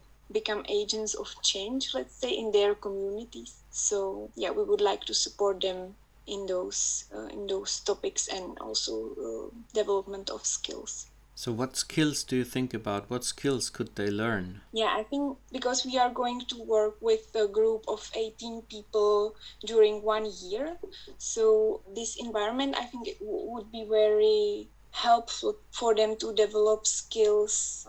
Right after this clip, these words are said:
Speaker 1: communication skills, and also, like, skills needed for, uh, organization or collaboration in a group. For example, like, how to, how to make decisions or how to give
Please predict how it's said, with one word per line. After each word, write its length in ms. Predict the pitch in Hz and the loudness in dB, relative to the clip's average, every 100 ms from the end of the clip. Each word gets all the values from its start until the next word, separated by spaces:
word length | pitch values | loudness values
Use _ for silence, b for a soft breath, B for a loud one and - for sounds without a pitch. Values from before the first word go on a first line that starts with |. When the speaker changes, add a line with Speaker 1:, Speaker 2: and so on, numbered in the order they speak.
| - | -6
Speaker 1:
communication 800 | 220 220 214 202 - 415 - 269 | -4 0 -2 0 2 2 0 -4
skills, 640 | 269 - 143 135 131 131 - | -6 -6 -4 -2 -2 -4 -4
and 140 | 226 | -4
also, 580 | 208 214 - 226 214 214 - | -2 -4 0 4 4 2 -8
like, 180 | - | -14
skills 440 | - - 220 220 - | -16 -8 -4 -4 -6
needed 300 | 220 208 - | -10 -10 -12
for, 440 | - 220 214 214 214 b b b - | -8 -2 -2 -2 -8 b b b -14
uh, 220 | 208 202 - | -10 -8 -4
organization 1300 | 226 220 220 214 208 202 208 - 220 220 214 208 214 - - - | -2 -2 -2 -6 -4 -2 -2 -6 -8 -10 -10 -12 -14 -18 -16 0
or 240 | 214 202 202 - | 2 2 -2 -10
collaboration 760 | 233 220 208 214 208 214 240 | -4 -2 -2 0 0 -2 -6
in 160 | 214 214 | -8 -10
a 60 | 196 | -8
group. 360 | 190 190 311 - - - | -4 -4 -4 -12 -20 -8
For 120 | 214 | -6
example, 640 | 202 202 190 196 190 - | -6 -10 -10 -8 -6 -8
like, 180 | - 220 | -12 -14
how 300 | - 220 202 - | -14 -10 -10 -8
to, 420 | 214 208 196 202 220 _ - | -6 -4 -4 -8 -12 _ -12
how 180 | 226 | -10
to 140 | 208 214 | -8 -6
make 240 | 208 196 | -6 -6
decisions 1000 | - 208 - 226 220 262 247 247 254 - - | -8 -8 -8 -8 -6 -6 -8 -12 -12 -14 -10
or 360 | 202 190 190 196 | -6 -4 -4 -6
how 400 | - 208 202 202 - | -12 -10 -10 -10 -14
to 500 | 208 202 196 196 202 _ | -10 -8 -6 -8 -10 _
give 220 | - 415 | -8 -6